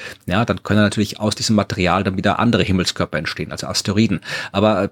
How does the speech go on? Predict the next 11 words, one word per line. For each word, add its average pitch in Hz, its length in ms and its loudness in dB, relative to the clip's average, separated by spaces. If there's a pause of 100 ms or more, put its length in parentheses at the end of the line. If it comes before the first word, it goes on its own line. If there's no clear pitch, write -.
das - 200 -2
ist - 220 -2
eigentlich 107 220 -2
jetzt 117 160 0
nicht - 180 -2
die 110 140 0
wahrscheinlichste 113 640 0
Variante, 85 420 -4
sondern 104 220 -2
wahrscheinlicher 110 640 0
ist, - 280 0